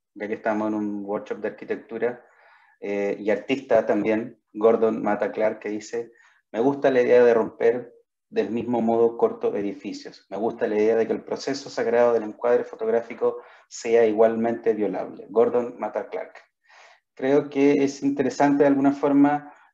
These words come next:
eh, lo que ha ido ocurriendo en términos de imagen fotográfica con el puerto de Valparaíso, porque de alguna manera, pienso yo, se está rompiendo constantemente con este formato de encuadre,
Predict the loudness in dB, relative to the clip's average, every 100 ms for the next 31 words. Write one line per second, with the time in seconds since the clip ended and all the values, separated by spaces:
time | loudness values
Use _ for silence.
0 | _ -4 2 2 4 4 2 -2 0 4
1 | 4 6 4 2 -4 -8 -4 -4 -2 -6
2 | -6 -6 -6 -10 -10 -4 -2 -2 -4 -8
3 | -8 -8 -10 -8 -6 -6 -6 -6 -6 -10
4 | -12 -10 -2 0 0 -2 -2 -2 -2 -4
5 | -16 _ -2 -2 -2 -4 -2 -4 -10 -2
6 | 0 2 0 2 4 4 2 -6 -6 -4
7 | -2 2 2 0 -6 -8 -10 -10 -6 -2
8 | -2 0 0 -2 -6 -6 -6 -8 -18